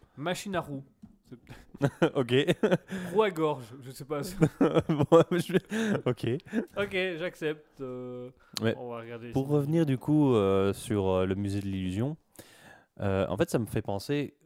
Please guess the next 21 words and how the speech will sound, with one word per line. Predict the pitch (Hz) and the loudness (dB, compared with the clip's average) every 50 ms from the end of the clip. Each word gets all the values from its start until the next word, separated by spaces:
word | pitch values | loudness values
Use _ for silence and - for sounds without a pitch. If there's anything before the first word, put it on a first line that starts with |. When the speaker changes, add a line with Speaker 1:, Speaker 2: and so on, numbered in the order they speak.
| _ _ _ _ _ | _ _ _ _ _
Speaker 2:
en | 110 107 101 101 95 95 92 92 | -8 -6 -4 -4 -4 -4 -4 -4
Nouvelle-Zélande. | 98 107 131 165 185 175 170 160 151 151 147 127 - _ _ _ _ _ _ _ _ _ | -4 -2 -2 -2 0 0 2 2 2 0 -2 -4 -8 _ _ _ _ _ _ _ _ _
Speaker 1:
Ouais. | - 139 127 123 139 190 - - | -12 -10 -8 -8 -8 -8 -6 -2
Speaker 2:
Euh, | 107 101 101 98 95 95 95 92 | 0 0 2 2 2 0 0 0
justement, | 92 95 92 - - 104 113 131 143 147 - - _ - | -2 -4 -4 -2 -2 0 2 2 2 0 -2 -4 _ -16
je | - - | -18 -10
crois | - - 139 | -6 -4 -4
que | - - - - - | -4 -6 -10 -4 -2
j'en | 107 95 | 0 0
ai | 95 | 0
déjà | 90 98 | -2 -4
parlé | - - 90 92 | -2 -2 -2 -4
plusieurs | 90 - - 92 85 - | -4 -6 -6 -6 -6 -4
fois | - 104 101 90 | -4 -4 -4 -4
parce | 82 - | -4 -8
que | - 92 87 87 90 | -6 -6 -4 -4 -2
j'a-, | 90 90 90 | -4 -4 -4
j'avais | 92 82 90 | -4 -2 -4
adoré | 87 90 95 104 95 107 107 | -4 -4 -4 -4 -4 -4 -6
cet | - - - - | -6 -8 -8 -6
endroit. | 90 87 87 87 92 110 120 | -6 -4 -4 -4 -4 -4 -6